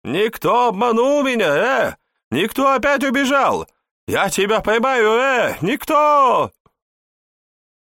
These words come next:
Таким образом, где-то посередине узкой улочки Кочесоков едва не сбил барлогу.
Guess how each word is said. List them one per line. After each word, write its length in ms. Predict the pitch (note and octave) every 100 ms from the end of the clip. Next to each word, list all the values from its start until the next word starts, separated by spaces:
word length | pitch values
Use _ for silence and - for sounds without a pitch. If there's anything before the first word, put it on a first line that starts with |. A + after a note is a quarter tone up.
| _
Таким 360 | F2+ F#2 F#3 G3
образом, 640 | F#3+ F3 E3 C#3+ C#3 G2+
где-то 420 | E2+ G2+ D3+ A#2
посередине 680 | G2+ F2+ G#2 F2+ F#2+ A2+ G2+
узкой 400 | G2 G2+ - F2
улочки 640 | G#2 D3 C#3 - - A#2 - _
Кочесоков 800 | - G2+ - G#2 - D#3+ - B2+
едва 400 | G2 G2 F2+ G#2
не 140 | G#2 F#2
сбил 340 | D#2+ D#2 F#2+
барлогу. 600 | D#2 F2 E2+ D#2+ C#2+ -